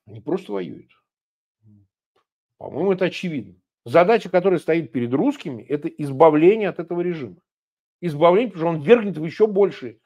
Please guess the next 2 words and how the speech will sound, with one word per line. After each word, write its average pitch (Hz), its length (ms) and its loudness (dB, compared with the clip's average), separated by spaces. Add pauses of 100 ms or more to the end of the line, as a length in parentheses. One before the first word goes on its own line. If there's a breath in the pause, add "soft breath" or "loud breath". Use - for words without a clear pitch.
худшие, 185 720 -2 (1120)
а, 110 1080 -6